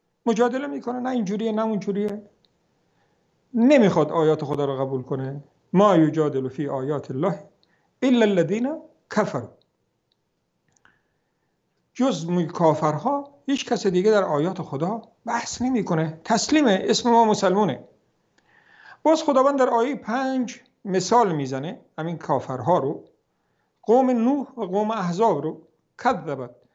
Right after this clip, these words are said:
قبلهم قوم نوح، نوح والاحزاب من بعدهم." میگه قبل از اینا هم کافر شدند. کذ-، کذبت یعنی تکذیب کردن، یعنی کافر شدن دیگه. قوم نوح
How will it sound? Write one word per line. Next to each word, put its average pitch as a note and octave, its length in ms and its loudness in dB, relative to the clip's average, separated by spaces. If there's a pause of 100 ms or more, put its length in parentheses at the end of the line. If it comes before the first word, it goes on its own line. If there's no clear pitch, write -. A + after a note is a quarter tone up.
(500)
قبلهم A3+ 640 -2 (180)
قوم G#3 260 0
نوح، G#3+ 480 -4 (480)
نوح A3 320 2
والاحزاب D3 840 -2 (460)
من C#3 160 -4
بعدهم." B2+ 400 -2 (1800)
میگه B3+ 200 0
قبل B3+ 320 4
از A#3 120 0
اینا A#3+ 280 0
هم G#3+ 440 -2 (460)
کافر A3 400 0
شدند. A#2 560 -6 (1300)
کذ-، E3+ 280 -2 (440)
کذبت F#3 460 0
یعنی A3 200 -4
تکذیب G#3 480 -4
کردن، A3 180 0
یعنی A#3 120 -2
کافر A#3+ 240 0
شدن F3 280 -6
دیگه. D#3 180 -10 (100)
قوم G#3+ 240 2
نوح A3+ 400 2